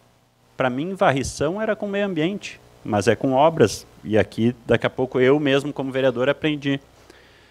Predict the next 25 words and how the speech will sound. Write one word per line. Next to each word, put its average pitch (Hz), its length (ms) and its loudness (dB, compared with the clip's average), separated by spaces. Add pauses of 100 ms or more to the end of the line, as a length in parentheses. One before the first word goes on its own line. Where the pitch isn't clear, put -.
(1400)
Item 226 300 6
sete. 214 680 4 (760)
E 131 100 2
aí 143 140 6
discutimos 170 520 -2
há 175 80 4
pouco 240 360 0
num 190 100 -4
projeto 165 380 0
de 151 100 -4
lei 170 240 2
de 165 100 -10
que - 100 -8
passou 156 380 2
aquela 156 280 4
questão 156 280 0
do 151 80 -2
sorteio 151 560 2
dos, - 640 -6 (340)
dos 113 480 -4
projetos 120 400 4
habitacionais 123 640 2
sociais. 127 720 -2 (100)
Item 151 280 2
sete. - 560 0